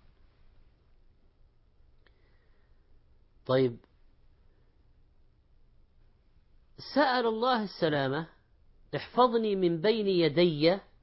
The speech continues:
الأمام، ومن خلفي وراء، وعن يميني وعن شمالي، ومن فوقي،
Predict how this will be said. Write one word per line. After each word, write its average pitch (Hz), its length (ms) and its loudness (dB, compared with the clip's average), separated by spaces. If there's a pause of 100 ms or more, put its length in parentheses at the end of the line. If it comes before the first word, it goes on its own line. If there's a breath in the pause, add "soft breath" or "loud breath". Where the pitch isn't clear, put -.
(1800)
الأمام، 190 560 2 (560)
ومن 208 240 4
خلفي 226 600 2 (180)
وراء، 180 480 6 (300)
وعن 170 260 4
يميني 277 600 2 (480)
وعن 165 240 4
شمالي، 156 520 0 (480)
ومن 180 200 4
فوقي، 302 640 4